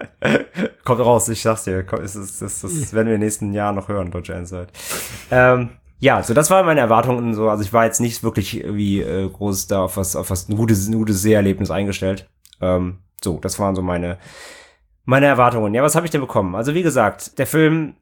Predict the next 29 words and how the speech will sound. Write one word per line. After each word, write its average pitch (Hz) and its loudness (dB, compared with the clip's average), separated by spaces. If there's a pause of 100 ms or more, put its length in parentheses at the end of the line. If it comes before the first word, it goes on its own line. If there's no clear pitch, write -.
(320)
nimmt 143 0
sich 139 -4
eben 147 -4
dieses 127 -6
ganze 131 0
Thema, 131 4
alles 131 -2
ist, 123 -10
alles 123 -4
ist, - -8
äh, - -16 (300)
alles 123 -4
liegt 120 -8
brach, 104 2
äh, 85 -4
es 101 -6
gibt - -8
keinen, 110 0
eben 110 -2
der 104 0
Wasser 117 2
ist 117 -6
knapp, - -2
knapp 117 0
geworden, 104 -2
äh, 95 -12 (280)
die 117 -4
Protagonisten 110 -2
müssen, 107 -2